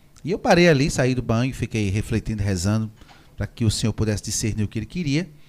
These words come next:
Aí o Senhor colocou no meu coração: há muitas pessoas na madrugada,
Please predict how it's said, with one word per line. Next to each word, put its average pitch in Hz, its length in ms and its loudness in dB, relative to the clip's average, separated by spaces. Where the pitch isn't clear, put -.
Aí 127 100 2
o 156 60 6
Senhor 196 160 6
colocou 190 360 4
no 185 80 2
meu 180 120 2
coração: 165 480 2
há 127 60 2
muitas 151 300 -4
pessoas 139 360 -2
na 131 100 -2
madrugada, 110 720 -2